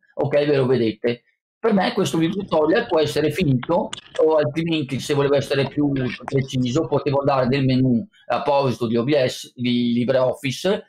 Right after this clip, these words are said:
e dirvi esattamente dove ci sono le scorciatoie,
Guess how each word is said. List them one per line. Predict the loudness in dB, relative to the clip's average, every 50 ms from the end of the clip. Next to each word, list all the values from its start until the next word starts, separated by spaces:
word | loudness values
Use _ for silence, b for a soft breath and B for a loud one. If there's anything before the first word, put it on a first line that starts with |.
| B B B
e | -4 -2 0
dirvi | 0 0 2 2 2 0 0
esattamente | 0 0 0 0 0 -2 0 0 -2 -2 -2 -2 -2
dove | 0 0 2 2 2 0 0 -2
ci | -4 -6
sono | -2 0 0 0 2 0
le | -2
scorciatoie, | -2 -4 -6 -6 -4 -4 -4 -2 0 0 0 2 2 0 0 0 -2 -6 _